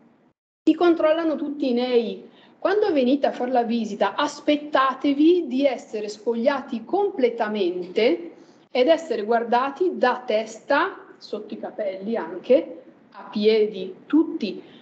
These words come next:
Se qualcuno vi fa la visita dicendovi: "Qual è il neo che ti devo vedere?", andatevene. Cioè non siete voi che ci dite: "Eh, ma questo neo, mi guardi questo". Ma che ne sai tu qual è il neo che non va bene? Te lo guardo sicuramente, ma te li guardo tutti.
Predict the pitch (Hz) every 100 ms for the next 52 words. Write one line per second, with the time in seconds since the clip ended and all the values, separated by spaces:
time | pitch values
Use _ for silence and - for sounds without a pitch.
0 | - _ - 302 392 - 349 277 247 269
1 | 262 247 277 330 247 247 - 226 220 220
2 | 226 - 254 285 370 302 254 240 240 220
3 | 214 208 202 214 220 247 254 - - -
4 | _ - _ - 214 208 196 202 185 185
5 | 180 - 247 247 247 349 269 233 233 233
6 | 226 208 214 214 214 214 208 214 - _
7 | 190 202 185 226 - - 220 226 220 226
8 | 233 233 254 214 175 - - 196 180 -
9 | - _ - 214 269 254 - 349 349 339
10 | 370 440 - 240 226 226 226 226 220 214
11 | 214 214 208 180 180 180 214 202 202 302
12 | 370 262 - 226 240 240 220 185 185 190
13 | 208 202 185 - 277 359 349 - -